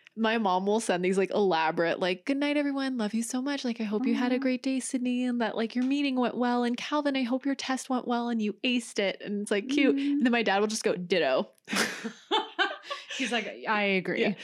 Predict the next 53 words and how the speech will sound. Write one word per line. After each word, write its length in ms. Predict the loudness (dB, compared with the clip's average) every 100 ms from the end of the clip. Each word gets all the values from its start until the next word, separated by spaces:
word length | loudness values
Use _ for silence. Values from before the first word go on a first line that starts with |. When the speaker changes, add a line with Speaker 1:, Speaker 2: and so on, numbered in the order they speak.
| -6
Speaker 1:
Sometimes 420 | 0 2 4 2
he'll 120 | 4 4
even 200 | 2 0
just 180 | 0
send 160 | 0 0
a 60 | 0
picture 280 | 0 2
of 100 | 2
the 80 | 2
Pokemon 520 | 0 0 0 -4 -4
Ditto. 420 | -2 -2 0 0 -2
<laughs> 60 | -6 -8 -12 -18 -6 -2 0 2
And 100 | 2
that's 240 | 2 2
it. 220 | 2 2
And 160 | 2 2
it's 100 | 4
like, 200 | 2 2
"Okay, 240 | 2 2
good 120 | 0 0
night. 180 | 2
Love 140 | 2 2
you 80 | 2
too." 280 | 2 2 0 -10 -8 -8
<laughs> 300 | -6 -8 -2
Speaker 2:
I 120 | 2
wish 140 | 2 4
my 180 | 2 4
parents 220 | 2 2
did 100 | 0
that. 220 | -2 0
Sometimes 320 | 2 4 4
I 140 | 2 0
call 280 | 0 2 4
my 160 | 2
mom 280 | 2 2 2
and 100 | 2
I'm 80 | 2
like, 240 | 0 -2
"Hello, 320 | -2 0 2
I 80 | 2
haven't 240 | 0 -2 -2
speak-, 300 | -2 -2 _
spoken 400 | -8 -4 0 0
to 80 | 0
you 80 | -2
in, 100 | -2
like, 200 | -4 -4
a 40 | -4
week." 240 | -4 -6
And 100 | -6
she's 160 | -6 -6
like, 160 | -8